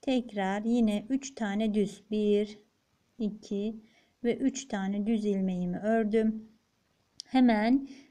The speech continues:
üçüncü ilmeğimi dördüncü ilmeğimin üzerinden geçirdim. Tekrar ör ve üzerinden geçir. İki. Ör, üzerinden geçir. Üç. Ör,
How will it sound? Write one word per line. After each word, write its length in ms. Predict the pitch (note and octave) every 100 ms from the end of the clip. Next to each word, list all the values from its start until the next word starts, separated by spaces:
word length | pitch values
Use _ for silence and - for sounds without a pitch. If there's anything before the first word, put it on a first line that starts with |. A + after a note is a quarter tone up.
| -
üçüncü 440 | C#4 C4 A3 G#3
ilmeğimi 520 | A#3 G#3 G3 F#3+ G#3
dördüncü 480 | A#3 A#3+ F#3+ F#3+ G#3
ilmeğimin 420 | G#3+ F#3+ F#3 G3+
üzerinden 640 | G#3+ F#3+ F#3+ F3+ F#3 G#3+ G#3
geçirdim. 460 | F#3 - F3+ F3+ _ _ _ _ _ _ _ _ _ _ _ _ _
Tekrar 640 | - B3 A#3 - G3 F#3 -
ör 500 | B3 B3 A#3+ A#3+ - _ _ _ _
ve 220 | A3+ A3
üzerinden 680 | A3+ G3+ F#3+ G3 G3 G#3+ G#3+
geçir. 500 | G3+ G3 - F3 - _ _ _ -
İki. 400 | C4 - F#3+ F3 - _ _ _ -
Ör, 540 | A#3 A#3 A#3 A#3 - - _ _ _ _ _ _
üzerinden 800 | A#3+ G3+ G#3+ G3+ G3 F#3+ G3 G#3+
geçir. 480 | G3+ F#3+ - G#3+ G#3+ -
Üç. 400 | A#3+ G3+ - - - _ _ _ _ _ _ _ -
Ör, 540 | B3+ G#3+ A3 A#3+ A#3+